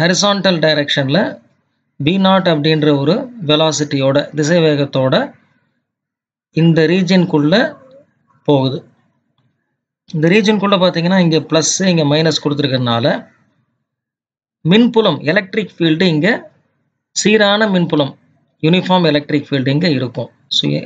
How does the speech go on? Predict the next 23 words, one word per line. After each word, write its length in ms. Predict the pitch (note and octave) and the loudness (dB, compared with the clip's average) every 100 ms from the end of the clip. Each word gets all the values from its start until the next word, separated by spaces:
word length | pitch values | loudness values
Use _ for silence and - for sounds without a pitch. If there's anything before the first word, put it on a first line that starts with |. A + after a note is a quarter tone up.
| D3+ | -4
electric 340 | D#3 F3+ F3 | -2 -2 -2
ஃபீல்டோட 320 | E3 D3+ C#3+ C3+ | 0 2 2 2
direction 460 | C#3+ D3+ D3 D3 C3 | 0 0 -2 -4 -2
வந்து 160 | C3 G#3+ - _ _ _ _ _ - | -2 -2 -4 _ _ _ _ _ -2
பிளஸ்ல 360 | D#3 - F3 D3 | -2 0 0 0
இருந்து 160 | D#3+ C#3+ | 0 -2
மைனஸுக்கு 460 | C3+ C3 B2 B2 F3+ | -2 -2 -2 -2 -2
இருக்கும். 240 | C#3+ - - _ _ _ _ _ _ _ _ _ - | -2 -4 -14 _ _ _ _ _ _ _ _ _ -4
So, 80 | F3+ D3+ | -2 2
சீராக 440 | G3 F3+ E3 D3+ F#3+ E3+ | 2 2 2 0 -2 0
எல்லா 140 | D#3+ D3+ | 0 -2
இடத்துலயும் 320 | C#3 D#3 E3 | -4 -2 -2
இருக்குன்னு 260 | B2+ C#3+ D3+ | -2 -4 -4
வச்சுங்க. 280 | - A2+ C3 - D#3+ | -6 -10 -10 -12 -10
இப்ப 160 | D3 E3+ | -4 -2
இந்த 100 | D#3+ | -2
ஃபீல்டுக்குள்ள 500 | E3 B3+ A#3+ G#3+ A3 A3 | -2 -2 0 0 0 2
இந்த 80 | F3+ | 2
electron 440 | E3+ E3+ F#3 E3+ D3+ | 0 -2 -2 0 0
உள்ள 120 | D#3+ D3 | 0 0
வரும்போது 480 | C3 B2 A2+ G#2+ C#3 A#3+ - _ _ _ _ _ _ _ _ _ _ _ _ _ _ _ _ - | -2 -4 -6 -2 -2 -2 -10 _ _ _ _ _ _ _ _ _ _ _ _ _ _ _ _ -6
என்ன 200 | E3 G3+ | 0 2
கொஸ்டின்ல 340 | F#3+ E3 F#3 | 2 0 2